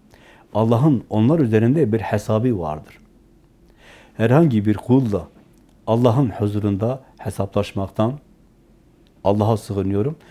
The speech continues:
Allah bizi böyle bir şeyden muhafaza eylesin. Eğer birbirimizle muhatap olacaksak Allah'ın huzurunda sadece hayırla, rahmetle muamele etmemiz gerekir, muhatap olmamız gerekir.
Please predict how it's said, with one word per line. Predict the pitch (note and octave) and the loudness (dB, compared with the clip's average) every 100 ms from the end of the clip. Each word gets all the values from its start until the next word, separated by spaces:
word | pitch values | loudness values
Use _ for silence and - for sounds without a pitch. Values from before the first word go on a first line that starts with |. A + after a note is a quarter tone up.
| - _ | -20 _
Allah | A2+ C#3 B2+ | -2 0 0
bizi | G#2+ G#2 A2 | 0 -2 0
böyle | D3 A2 G2+ | 2 2 0
bir | G#2+ | -2
şeyden | - B2 D3 | -2 -2 -2
muhafaza | G2+ G2 G#2 G#2 G#2+ | -2 -6 -2 -2 -2
eylesin. | F#2+ D#2+ D#2+ - D2+ _ _ _ _ _ _ _ _ _ - - - _ | -6 -8 -12 -14 -18 _ _ _ _ _ _ _ _ _ -20 -20 -20 _
Eğer | A#2 A2+ F#2+ - - _ _ _ _ _ _ _ _ _ _ | -2 2 0 -2 -18 _ _ _ _ _ _ _ _ _ _
birbirimizle | C3 C3+ A2+ G#2+ A2 G2+ G#2 G2 - | 2 4 4 4 2 0 -4 -4 -6
muhatap | G#2 A2 - A2+ | -2 0 0 0
olacaksak | G#2+ G2+ G#2 G2+ - F2 - | 0 0 0 -2 -4 -10 -8
Allah'ın | G#2+ G#2+ G2+ G2+ E2 | -4 0 0 -2 -4
huzurunda | G#2+ G#2 G2+ G2 A2+ C3 - - _ | -6 -4 -4 -4 -4 -6 -8 -20 _
sadece | - C3 A2+ F#2 F#2 D#2 - - - | -4 -2 0 -2 -6 -14 -18 -20 -20
hayırla, | - - C#3 B2+ G2 D#2 - _ _ | -18 0 4 4 2 -10 -16 _ _
rahmetle | G#2+ F2+ G#2 C3+ - D#2 - _ _ _ _ _ _ _ - | -2 0 2 0 -2 -12 -14 _ _ _ _ _ _ _ -6
muamele | G2+ F#2 G2 F#2 | -4 -2 -2 -2
etmemiz | E2+ F2 F#2+ F#2 F#2 | -6 -10 -8 -8 -8
gerekir, | F#2+ F#2+ F#2 C#3+ D3 - | -8 -6 -6 -6 -8 -8
muhatap | G2 G2 - F#2 | -6 -6 -8 -4
olmamız | F#2+ F#2 F#2 F2+ | -4 -4 -6 -8
gerekir. | - F#2 F2 - | -8 -6 -6 -8